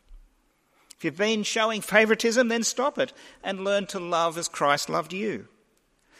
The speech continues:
The Apostle James warns us strictly in this regard. He says,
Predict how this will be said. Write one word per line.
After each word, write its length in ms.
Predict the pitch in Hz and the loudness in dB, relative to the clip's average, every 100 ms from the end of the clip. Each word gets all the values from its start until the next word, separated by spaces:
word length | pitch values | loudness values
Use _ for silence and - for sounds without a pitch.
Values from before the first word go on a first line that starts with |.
| - | -4
The 80 | 220 | 0
Apostle 320 | 226 233 226 | 4 4 4
James 420 | 185 208 220 208 175 | 2 4 4 0 0
warns 320 | 202 226 202 | 0 2 0
us 100 | 202 | 0
strictly 580 | - - 247 - 165 131 | 0 -2 -4 -2 -2 -2
in 220 | - 139 | -4 -4
this 200 | 139 - | -2 -2
regard. 360 | 135 139 156 | -2 0 0
He 80 | 175 | 0
says, 420 | 170 196 180 165 | 0 0 0 -2